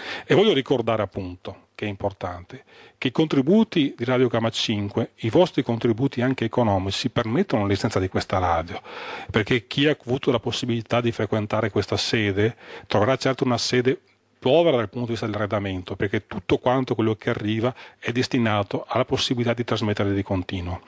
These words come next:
Ricordate appunto che l'unico sistema che questa radio ha di vivere è il vostro contributo,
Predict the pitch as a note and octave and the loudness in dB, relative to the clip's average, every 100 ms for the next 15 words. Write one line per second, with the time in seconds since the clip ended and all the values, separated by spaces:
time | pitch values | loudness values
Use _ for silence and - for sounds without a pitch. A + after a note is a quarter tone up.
0 | - - - - A#2+ D3+ C3 E3+ D#3 A2 | -14 -12 -10 -2 0 2 2 2 2 0
1 | B2 D3+ A2+ - A2 G#2+ B2 C3+ - A#2+ | 0 0 -2 -2 -6 -4 -8 -12 -6 -2
2 | C3 C3 - - - B2 A#2 A2+ A2+ A2+ | 0 0 -2 -6 -2 0 0 -2 0 0
3 | A2+ A2+ G#2+ G#2 B2 D3 D3+ - - A#2+ | 2 0 -2 -2 0 2 2 0 -4 -2
4 | G#2+ C3 - A2+ - G2+ - F#2+ F#2+ - | 2 0 0 -2 -4 -4 -4 0 0 0
5 | F#2 | -4